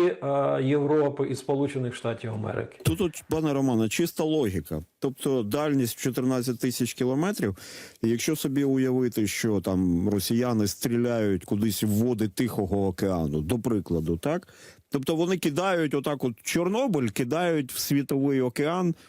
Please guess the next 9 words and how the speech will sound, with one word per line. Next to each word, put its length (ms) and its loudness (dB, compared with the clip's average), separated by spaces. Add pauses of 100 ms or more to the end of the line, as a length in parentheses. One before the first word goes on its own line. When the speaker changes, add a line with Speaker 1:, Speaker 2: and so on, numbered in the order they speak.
(160)
Speaker 2:
ну, 80 2
так 140 0
би 100 0
мовити, 440 2
вітання 760 2
японським 920 2
рибалкам, 560 0
які 220 2
забезпечують 920 0